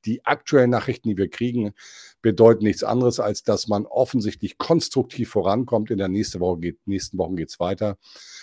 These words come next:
Und eins sollte man dabei nicht außer Acht lassen. Äh, die U S A sind der,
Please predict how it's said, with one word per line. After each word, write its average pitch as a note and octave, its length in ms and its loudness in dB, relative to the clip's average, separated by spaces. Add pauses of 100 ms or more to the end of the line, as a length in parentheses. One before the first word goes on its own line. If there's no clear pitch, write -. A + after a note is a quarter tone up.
(120)
Und G2 140 -2
eins A#2 240 0
sollte A2 220 6
man G2+ 180 4
dabei F2+ 240 2
nicht E2 160 -6
außer D2 280 -10
Acht - 220 -16
lassen. - 320 -16 (720)
Äh, G2 120 -2
die G#2+ 140 2
U B2 140 8
S - 160 2
A B2+ 300 6
sind A#2+ 540 0
der, G2+ 720 2